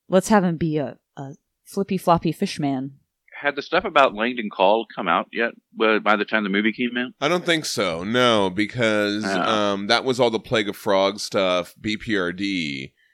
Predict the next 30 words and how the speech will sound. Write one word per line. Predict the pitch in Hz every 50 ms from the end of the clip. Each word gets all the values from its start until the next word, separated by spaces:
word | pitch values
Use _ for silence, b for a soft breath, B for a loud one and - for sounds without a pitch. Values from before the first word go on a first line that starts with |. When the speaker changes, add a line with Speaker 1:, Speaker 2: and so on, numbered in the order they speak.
| _ _ _ _ _ -
Speaker 3:
and, | 113 107 107 104 101 98 95 - 76 85 92 95
Speaker 2:
Okay. | - - 104
Speaker 3:
um, | 104 95 90 87 87 87 87 90 87 - - _ _ _ _ _ _
you | - 131
know, | 127 120 117
Hollow | 113 107 - 135 135 147 151 151 143 127 -
Earth | - 117 120 123 127 135 131 131
maybe | 131 123 120 120 127 113
came | - - - 131 127 123
out | 120 117 117 117 120 120 110 - _ _ _ _ _ _ _ _ _ -
around | 110 104 98 87 87 98 98 104 110 123 135 143 143 139
then, | 139 135 139 139 139 143 143 143
or | 123 69 92 110 107
maybe | 104 101 101 107 110 120 113 110 104
just | 101 95 - 113 107 107 110 - 107 -
before | - 104 98 - - - 107 104 104 107 113 117 120 120 120
or | 69 82 101 98 71
after | 71 92 98 107 - - 139 127
then, | 123 123 131 131 131 131 127 110
but | 110 104 98 90 - _ _ _ _ _ _ _ _ _ -
the | 120 110
Plague | - 131 123 120 113
of | 110
Frogs | - 110 98 92 92 - -
stuff | - 95 87
hadn't | 92 98 90 87 80
fully | - - 92 87 80
kicked | - - 92 - - 85
off | 67 60 67 - -
yet. | 80 64 57 50